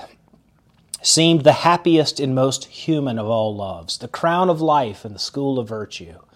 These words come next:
The modern world, in comparison, ignores it. We admit, of course, that besides a wife and family, a man needs a few friends.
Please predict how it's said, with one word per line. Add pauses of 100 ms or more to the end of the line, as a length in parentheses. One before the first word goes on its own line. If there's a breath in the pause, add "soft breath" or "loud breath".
(520 soft breath)
The
modern
world,
in
comparison,
ignores
it. (320 loud breath)
We
admit,
of
course,
that
besides
a
wife
and
family,
a
man
needs
a
few (120)
friends.